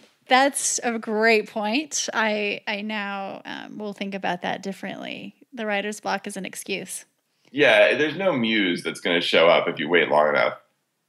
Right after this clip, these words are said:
Speaker 2: W-, I think what people are talking about when they talk about writer's block is the, is a misunderstanding of what writing is. Writing isn't the typing part.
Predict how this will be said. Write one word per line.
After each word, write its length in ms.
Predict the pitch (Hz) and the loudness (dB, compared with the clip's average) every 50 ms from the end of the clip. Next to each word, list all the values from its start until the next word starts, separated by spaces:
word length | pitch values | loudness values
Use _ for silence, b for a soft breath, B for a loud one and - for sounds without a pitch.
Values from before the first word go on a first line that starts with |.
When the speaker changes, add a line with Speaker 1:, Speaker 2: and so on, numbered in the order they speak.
| _ | _
Speaker 2:
W-, 160 | - 123 110 - | -12 -12 -4 -2
I 60 | 131 131 | 0 0
think 120 | 156 147 | 2 0
what 100 | 151 143 | 0 2
people 180 | 135 139 127 120 | 2 2 4 4
are 40 | 110 | 2
talking 400 | - - 104 98 101 101 - 98 | 4 4 4 4 4 2 0 0
about 140 | 90 80 - | -2 0 -2
when 80 | 82 80 | -4 -4
they 40 | |
talk 120 | - 98 87 | 0 0 0
about 160 | 87 76 76 | 0 0 0
writer's 280 | 87 95 92 92 90 - - | 0 0 0 0 -4 -6 -2
block 420 | - 73 76 76 71 - - - _ _ | 0 2 2 2 2 -2 -6 -16 _ _
is 200 | - 87 82 82 | -8 -8 -8 -6
the, 360 | 90 90 90 87 82 - _ _ _ _ _ _ _ _ _ _ _ _ _ _ _ _ _ _ _ _ - | -2 0 0 0 0 -4 _ _ _ _ _ _ _ _ _ _ _ _ _ _ _ _ _ _ _ _ -6
is 120 | 101 98 | -2 0
a 40 | 113 | 0
misunderstanding 720 | 113 110 104 113 107 98 95 92 - 92 90 90 92 95 | 0 0 2 0 0 0 0 -2 0 2 2 2 2 0
of 80 | 90 85 | -2 -2
what 140 | 82 - 76 | -4 -2 0
writing 340 | 87 85 85 82 82 80 - | 2 2 2 0 -2 -6 -4
is. 540 | - 82 90 101 123 143 139 139 - - _ _ _ _ _ _ _ _ _ _ _ | -2 -2 0 0 -2 -4 -6 -10 -16 -18 _ _ _ _ _ _ _ _ _ _ _
Writing 440 | - 120 127 131 135 139 131 123 - | 2 4 4 6 4 2 2 0 -2
isn't 280 | 98 104 98 110 - | -4 -2 -2 -4 -2
the 100 | - 90 | -2 -4
typing 420 | 90 - - 95 98 - 135 139 135 | -2 2 0 0 2 2 0 -2 0
part. 280 | 151 160 170 185 185 | 2 2 2 2 0